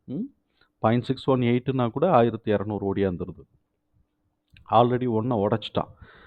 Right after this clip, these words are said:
அதனால அடுத்து உடைச்சு கீழே இறங்குனான்னா பாயிண்ட் சிக்ஸ் ஒன் எயிட். அதோட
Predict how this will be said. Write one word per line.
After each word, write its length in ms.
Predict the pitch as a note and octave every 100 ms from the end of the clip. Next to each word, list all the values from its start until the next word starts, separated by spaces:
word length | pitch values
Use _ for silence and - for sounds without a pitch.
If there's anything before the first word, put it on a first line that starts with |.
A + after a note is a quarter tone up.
| -
அதனால 320 | - A2+ B2 C3
அடுத்து 300 | A#2 C3+ C#3+
உடைச்சு 560 | C3 A#2+ A#2+ C#3 -
கீழே 300 | C#3 D3 C3+
இறங்குனான்னா 640 | B2+ B2+ C3 C3 E3+ B3+ _ _ _
பாயிண்ட் 220 | - A#2+ A#2+
சிக்ஸ் 260 | - -
ஒன் 120 | G#2+
எயிட். 360 | F2+ E2 - - -
அதோட 260 | A#2+ C3+